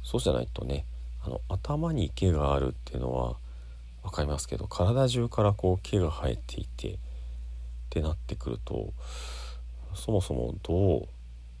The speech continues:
ビジュアルとしてイメージしていいのかもよくわからない。ですので、むしろその体から、まあ、筋になって光がふわーっと全方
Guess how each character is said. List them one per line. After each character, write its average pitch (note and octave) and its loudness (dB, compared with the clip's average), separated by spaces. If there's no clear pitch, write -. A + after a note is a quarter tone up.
ビ D2+ 0
ジ C#2+ 0
ュ D2+ 4
ア D2 4
ル - 2
と D2 -2
し - 0
て - -4
イ B1+ 0
メ D2+ 4
ー - 2
ジ A#1 -2
し - -2
て - -2
い C2 0
い B1+ 0
の A#1+ -4
か D2 2
も A1 -2
よ C#2+ -2
く - -4
わ A1 -2
か A#1 -2
ら A#1+ -2
な - -6
い。 - -10
で - 0
す - -2
の C#2 0
で、 B1+ -2
む F#2 2
し - -2
ろ F2 2
そ - -6
の B1+ -2
体 F2 2
か - 0
ら、 E2+ 4
ま D#2 0
あ、 - -2
筋 A#2+ 2
に D2+ 4
な C2+ -2
っ B1+ -4
て - -8
光 F2+ 2
が D#2 4
ふ - -2
わ - 2
ー - 0
っ - -4
と F#2+ 4
全 E2+ 6
方 C#2+ 0